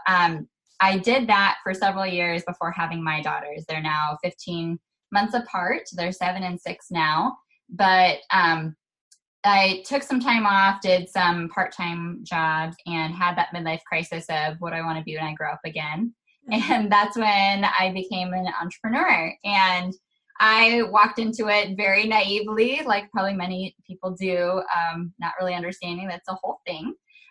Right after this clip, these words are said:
But it's been another year of big growth for me. And, um, you know, with covid and everything else,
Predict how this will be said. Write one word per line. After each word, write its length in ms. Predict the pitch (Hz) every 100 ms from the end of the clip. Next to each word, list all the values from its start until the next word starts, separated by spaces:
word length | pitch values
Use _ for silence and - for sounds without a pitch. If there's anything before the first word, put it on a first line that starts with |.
| - 226
But 280 | - 247 - -
it's 240 | 226 226
been 280 | 220 214 214
another 320 | 208 202 202
year 300 | 214 214 196 185
of 140 | 202
big 200 | 196 196
growth 320 | 180 170 175 190 -
for 200 | 185 175
me. 460 | 185 196 240 302 403 -
And, 480 | 208 185 180 180 185 -
um, 320 | 185 170 170 175 -
you 100 | 175
know, 80 | 160
with 140 | 165 _ 220
covid 300 | 220 208 202
and 100 | 185
everything 380 | 180 190 185 170
else, 240 | 175 185